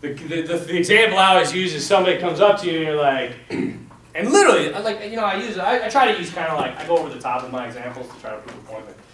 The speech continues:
you know, somebody comes up, I'm at a party, you know, and I'm hanging out, sitting there drinking beer, whatever, maybe my single malt scotch, reading an encyclical. <laughs> It's a great party, by the way. And, uh,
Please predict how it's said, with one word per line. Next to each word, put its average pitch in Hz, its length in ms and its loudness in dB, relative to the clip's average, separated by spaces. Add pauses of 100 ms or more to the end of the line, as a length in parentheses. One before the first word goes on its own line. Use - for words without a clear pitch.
(200)
you 240 60 6
know, 240 60 4
somebody 247 260 4
comes 208 180 2
up, 220 260 6
I'm 226 120 -2
at 214 100 2
a - 80 -2
party, 208 500 2 (340)
you 196 100 -2
know, 190 180 0
and 196 80 2
I'm 196 120 0
hanging 190 300 0
out, 185 280 -2
sitting 190 280 -8
there 180 200 -6
drinking 180 300 -8
beer, 170 260 -8
whatever, 165 280 -6
maybe 160 200 -10
my 160 120 -10
single 160 280 -10
malt 156 220 -4
scotch, 160 360 -4 (140)
reading 156 260 -8
an 160 100 -4
encyclical. 160 800 -8
<laughs> - 40 -20 (1040)
It's - 140 -10
a - 60 -8
great 151 280 -8
party, 127 260 -6
by 127 160 -10
the 127 100 -10
way. 127 160 -12 (800)
And, 208 300 0
uh, - 320 4